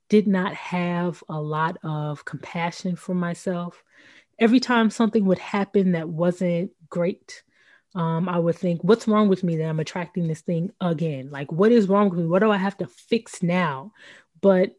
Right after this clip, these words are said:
you know, again, that speaks to our disconnection from God, our disconnection from source, because God would never see us as something that w-,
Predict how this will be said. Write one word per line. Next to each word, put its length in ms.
you 140
know, 300
again, 560
that 180
speaks 380
to 260
our 80
disconnection 800
from 220
God, 300
our 80
disconnection 640
from 180
source, 300
because 320
God 280
would 140
never 340
see 340
us 340
as 160
something 420
that 200
w-, 140